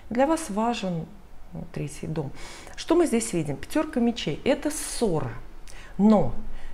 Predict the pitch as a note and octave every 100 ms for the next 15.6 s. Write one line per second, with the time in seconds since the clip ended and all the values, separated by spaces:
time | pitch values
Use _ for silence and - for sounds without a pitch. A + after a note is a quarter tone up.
0 | - G3 G3+ G3+ - B3 D4+ G3+ D#3+ D3+
1 | - F#3+ F3+ - - F3 C#3 C#3 C#3 D3
2 | - - - F#3 G3 F3 B3+ D4+ - C4
3 | - F#3+ F3+ G#3 A3+ A#3 - G#3 G3+ -
4 | - - - - D3+ D3+ A#3 D4+ C4+ -
5 | - G3+ F3 F3 F#3+ F#3 C4+ C4 G3 F3+
6 | F3 E3+ F3+ F3 F3 F#3 C#4 C#4 A3 G#3+
7 | G#3 F3+ E3 - E3 - B3 A3 G3+ D#3
8 | E3 F#3 - A4 A4 G4+ F4+ - - -
9 | - - - B3 B3 - - B3+ - -
10 | C4+ B3+ B3+ - - - - G3+ B3 C4
11 | C4 - G#3 G#3+ G#3+ F3 D#3 E3 A#3+ B3
12 | - A3 A#3+ A3+ B3 A3+ E4 E4+ - G3
13 | F3+ D#3+ D#3 D#3 D#3+ G3+ G3+ C4 C4+ A3+
14 | F3+ G#3 F#3+ G3+ G#3+ - - - - -
15 | - - B3 B3 F3+